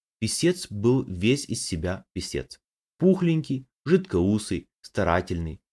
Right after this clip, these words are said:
то и дело высовывавший от усердия кончик языка, напомнив судье адского Ли Иньбу. И кисточка его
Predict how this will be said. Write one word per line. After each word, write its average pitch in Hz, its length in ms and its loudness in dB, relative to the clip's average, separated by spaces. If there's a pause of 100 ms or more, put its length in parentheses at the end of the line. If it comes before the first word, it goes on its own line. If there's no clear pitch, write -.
(180)
то 180 120 2
и 175 60 4
дело 110 300 4
высовывавший 127 800 0
от - 140 -6
усердия 92 440 -2
кончик 85 460 -4
языка, 95 560 -6 (560)
напомнив 85 580 -2
судье 127 500 -4 (400)
адского 117 500 -2
Ли 85 240 -2
Иньбу. 78 480 -6 (640)
И 110 100 -6
кисточка 180 560 -2
его 73 300 -4